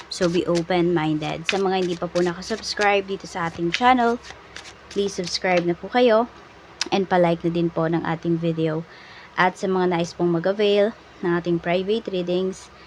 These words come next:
ng ating Evil Eye Amulet Necklace, at ng ating Cures Bracelet, makikita nyo po yung link sa description box. Tarot Intentions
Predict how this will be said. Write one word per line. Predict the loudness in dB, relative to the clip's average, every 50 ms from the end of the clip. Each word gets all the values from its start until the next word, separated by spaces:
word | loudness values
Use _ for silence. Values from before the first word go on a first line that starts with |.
| -20 -20 -20 -20 -10 -6
ng | -2 -2
ating | 0 0 0 0 0 0
Evil | 0 0 0 0 0
Eye | 0 0 -2
Amulet | -2 -2 0 0 0 0 -2 -4 -4 -6
Necklace, | -8 -6 -2 -2 0 0 -2 -4 -6 -10 -18 -20 -20 -20 -20 -20 -20 -16 -12
at | -12 -8 -6
ng | -2 -2
ating | -2 -2 -2 -4 -6 -4
Cures | -4 -2 -2 -2 -4 -8
Bracelet, | -8 -6 -6 -6 -6 -6 -6 -6 -6 -4 -6 -10
makikita | -14 -12 -12 -10 -8 -6
nyo | -4 -4 -4
po | -4 -4 -4
yung | -2 -2 0 0 0 0 0
link | 0 -2 -2 -4 -4
sa | -8
description | -8 -8 -8 -10 -10 -8 -8 -8 -8 -8 -8 -6 -4 -4 -2
box. | -2 -4 -4 -6 -10 -14 -12 -12 -14 -16 -18 -20 -20 -20 -20 -20 -20 -20 -20 -20 -20 -4
Tarot | 2 4 6 6 6 6 4
Intentions | 2 0 0 0 0 0 0 -2 -4 -4 -2 -2 -2 -4 -6 -12 -14